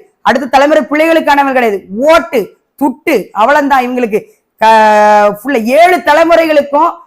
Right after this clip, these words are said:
வச்சு சாப்பிடுற அளவுக்கு அவங்களுக்கு இருக்கு. நல்லா கேட்டுக்கோங்க மக்களே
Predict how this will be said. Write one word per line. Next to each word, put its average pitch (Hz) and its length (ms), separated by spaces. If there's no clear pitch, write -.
வச்சு 240 260
சாப்பிடுற 294 400
அளவுக்கு 285 360
அவங்களுக்கு 277 300
இருக்கு. 214 240
நல்லா 294 200
கேட்டுக்கோங்க 277 440
மக்களே 247 340